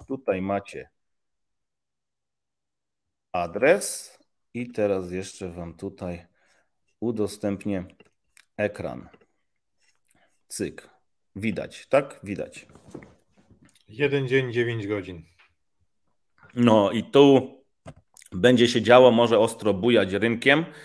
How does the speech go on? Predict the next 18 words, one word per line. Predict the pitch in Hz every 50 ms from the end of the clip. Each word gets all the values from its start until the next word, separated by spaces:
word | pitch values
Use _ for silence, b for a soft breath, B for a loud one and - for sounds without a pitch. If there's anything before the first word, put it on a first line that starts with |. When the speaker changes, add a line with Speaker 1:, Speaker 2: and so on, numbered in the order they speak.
| B B B B B B B B B B -
Speaker 1:
No | 120 135 143 143
i | 147 143 135 127 - - - _ _ _ _ _ _ _ _ _
powoli | - 113 110 127 135 131 127 113
doszliśmy | 101 123 123 123 - - 127 113 - - 120 113 107
do | 104 113
końca | 107 - 131 127 120 - - 117
naszej | 110 110 107 - 117 104
prezentacji. | - 110 113 107 104 110 101 - 110 104 101 - - 131 139 156 165 - - _ _ _ _ _ _ _ _ _ _ _ _ _ _ _ _ _ _
Też | - 101 95
wam | 98 95 92
tutaj | - 98 90 - 95 90 87
jeszcze | 90 - - - 90 85 - _ _ _ _ _
udostępnię. | - 98 92 92 90 - - - 101 95 92 92 - 104 107 117 123 127 123 - _ _ _ _ _ _ _ _ _ _ _ _ _ _ _ _ _ _ _ _ _ _ _ _ _
Tak, | - 85 65 - -
to | - 98
już | 95 92 90
mogę | 95 90 85 85 78
wyłączyć. | 80 85 92 110 123 139 143 143 - 151 156 151 - b